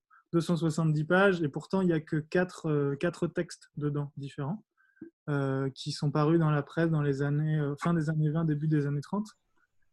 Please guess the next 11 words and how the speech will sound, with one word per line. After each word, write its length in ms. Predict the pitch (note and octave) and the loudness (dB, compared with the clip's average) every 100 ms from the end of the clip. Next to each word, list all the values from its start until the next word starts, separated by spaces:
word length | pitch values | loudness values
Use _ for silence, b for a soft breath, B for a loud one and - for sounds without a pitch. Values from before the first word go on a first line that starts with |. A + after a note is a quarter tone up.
| - | -8
Et 100 | D#3 | 0
on 60 | D#3+ | 2
voulait 260 | D3 D#3+ D#3+ | 2 2 4
montrer 500 | D#3 D3+ - G3+ G#3 | 2 0 6 6 6
que 420 | F3 D#3+ D#3 D3+ | 4 2 4 2
s'il 220 | C#3+ F3 | 2 6
y 40 | F3 | 6
avait 180 | E3 | 8
eu 120 | F3 E3+ | 8 8
rupture, 800 | E3 D#3 - G#3+ A3 - - _ _ _ _ - | 6 2 4 6 6 2 -16 _ _ _ _ -4
euh, 360 | D#3 D3+ D3+ | 0 0 0